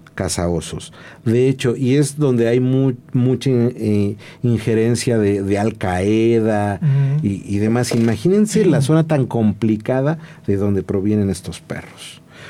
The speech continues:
Speaker 1: Una chica, eh, nos contacta con un cachorro divino,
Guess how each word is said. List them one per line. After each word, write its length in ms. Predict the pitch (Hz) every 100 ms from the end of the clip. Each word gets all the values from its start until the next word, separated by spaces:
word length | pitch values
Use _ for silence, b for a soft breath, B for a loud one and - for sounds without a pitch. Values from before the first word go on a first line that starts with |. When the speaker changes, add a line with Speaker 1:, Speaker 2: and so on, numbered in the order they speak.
| B
Speaker 1:
Una 280 | 143 147 147
chica, 560 | 147 139 139 143 143 147 B B B
eh, 560 | 104 98 92 90 87 87
nos 200 | 92 90
contacta 600 | - 92 87 110 117 -
con 140 | - 117
un 120 | 120
cachorro 520 | 117 90 - 110 113
divino, 600 | 101 95 113 131 131 127